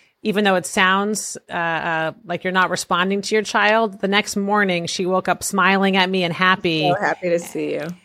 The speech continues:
Speaker 1: And it made it feel okay.
Speaker 2: Yeah.
Speaker 1: So I know people have different feelings about the cry it out method, but it worked.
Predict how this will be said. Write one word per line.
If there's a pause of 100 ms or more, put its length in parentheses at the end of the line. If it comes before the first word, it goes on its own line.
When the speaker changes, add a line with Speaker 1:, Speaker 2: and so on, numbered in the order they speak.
(360)
Speaker 1:
And
it
made
it
feel
okay. (220)
Speaker 2:
Yeah.
Speaker 1:
So
I
know
people
have
different
feelings
about
the
cry
it
out
method,
but
it
worked.